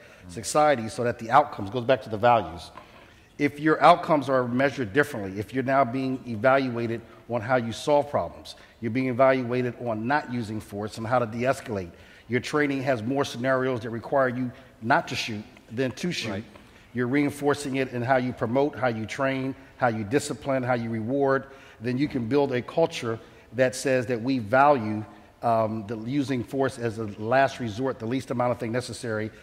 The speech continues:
Speaker 1: As the colonel mentioned, as you increase your legitimacy, you will definitely reduce the u-, need for use of force, which in fact makes officers safer. <coughs> And so it, it is, it's not as abstract as it may sound,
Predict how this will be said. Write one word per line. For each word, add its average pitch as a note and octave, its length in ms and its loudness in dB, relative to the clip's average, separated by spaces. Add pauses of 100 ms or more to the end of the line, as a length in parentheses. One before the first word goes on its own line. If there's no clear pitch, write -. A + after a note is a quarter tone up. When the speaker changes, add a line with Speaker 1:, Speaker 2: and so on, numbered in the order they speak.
(160)
Speaker 1:
As A2 120 -6
the G#2+ 60 -8
colonel F3+ 320 4
mentioned, A#2+ 440 -2 (500)
as C3 200 0
you D3 80 4
increase D#3 420 0
your D3+ 80 0
legitimacy, C3 720 0
you A#2 240 -2
will C3 140 0
definitely C3 560 -2
reduce A#2+ 380 -6
the B2+ 120 -12
u-, A#2+ 300 -4 (200)
need C3 220 -2
for A#2+ 160 -8
use D#3+ 240 -4
of C3 80 -6
force, A#2 380 -8 (320)
which C3+ 200 0
in B2 120 -2
fact E3+ 360 4
makes C3 200 -4
officers C3+ 380 0
safer. D3 400 -6 (160)
<coughs> - 80 4 (320)
And A#2+ 100 -6
so C3 400 0
it, D#3+ 160 2
it D#3 140 4
is, E3+ 300 2 (220)
it's C3 140 -4
not F#3+ 160 8
as D#3 100 4
abstract D#3 460 4
as C3 140 -8
it C3 180 -2
may C3 160 0
sound, B2+ 540 0